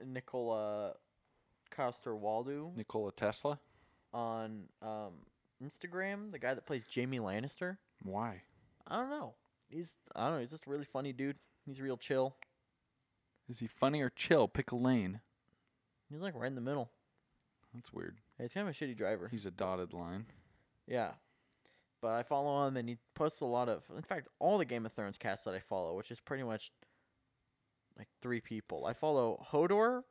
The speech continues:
Speaker 1: <laughs> Jaime Lannister, and then Cersei. <laughs>
Speaker 2: Hodor just makes E D M music.
Speaker 1: Yeah. He's fun. I used to follow The Mountain, but I was like, "Man, this is just all ads for his energy drink."
Speaker 2: He's no longer the strongest man in the world.
Speaker 1: Yeah, he's, like, third.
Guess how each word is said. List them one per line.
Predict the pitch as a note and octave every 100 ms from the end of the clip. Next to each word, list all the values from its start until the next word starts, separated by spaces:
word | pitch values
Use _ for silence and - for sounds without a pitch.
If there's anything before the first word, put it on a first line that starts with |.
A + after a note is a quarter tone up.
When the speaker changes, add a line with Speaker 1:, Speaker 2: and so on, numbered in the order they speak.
| - -
Speaker 1:
<laughs> | _ _ -
Jaime | C#3+ D#3+ D#3+
Lannister, | C#3 C3 C#3+ - A#2 A2 - A#3
and | F#3 A#2
then | A#2+ A#2+
Cersei. | C3 C#3 B2+ C3 - A#2 A#2 A#2+
<laughs> | - - C#3
Speaker 2:
Hodor | E3 F#3
just | C#3 A2 A#2
makes | A#2 -
E | - A#2
D | A2+ G#2
M | G#2+
music. | G#2+ D2+ D#2 B1+ - _ -
Speaker 1:
Yeah. | B2+ A2 - - _ _ _ _ _ _ -
He's | C#3+
fun. | - A2+ G2
I |
used | D#3 -
to |
follow | G3 F3+ D3+
The | A2+
Mountain, | A2 B2 E3 F3+
but | C3+
I | B2+
was | C3
like, | G#2+ - - _ _ -
"Man, | C#3+ A#2+
this | A2+ A#2
is | D#3+
just | D3+ C3
all | - A#2+ -
ads | A2+ A#2 A2+
for | -
his | A2+
energy | A2 G#2+ A2 G#2+
drink." | G2 F2+ E2 - _
Speaker 2:
He's | - D#3 F#3
no | D#3 D#3
longer | D#3 C#3 C#3 D3 C#3+
the | B2+
strongest | - C#3 C3+ B2+
man | C3+ C3+
in | C3
the |
world. | B2+ D#3+ C3+ -
Speaker 1:
Yeah, | C#3
he's, | B2+ B2+
like, | A#2
third. | - A2+ C3+ G#2